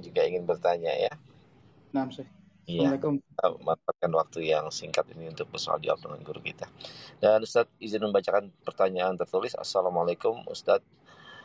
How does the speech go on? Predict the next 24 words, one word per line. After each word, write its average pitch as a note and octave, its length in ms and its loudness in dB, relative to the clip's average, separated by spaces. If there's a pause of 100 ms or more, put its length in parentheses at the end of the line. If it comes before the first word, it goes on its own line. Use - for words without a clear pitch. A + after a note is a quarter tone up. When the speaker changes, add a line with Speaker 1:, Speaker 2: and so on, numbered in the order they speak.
(140)
Speaker 1:
Semoga E2+ 400 4
Allah F2 160 4
senantiasa F2 560 -2
menjaga E2 400 -2
Ustaz - 320 -2
dan D#2 240 0
tim. E2+ 240 -6 (1120)
Ustaz, - 240 2 (160)
pertanyaannya, G#2 880 0 (480)
banyak C3+ 260 2
sekali A2 460 2
orang G2 340 2
kalau F#2+ 380 0
pengen F#2 260 -4
sesuatu F2+ 800 -2 (640)
selalu G2+ 640 0
selawatin F#2+ 720 0
aja. F2 420 -2 (320)
Ingin F#2 240 -4
mobil, F#2+ 480 2
selawatin. F2 720 2 (160)
Ingin F2+ 240 -6
rumah, G2 560 0
selawatin. F2 800 0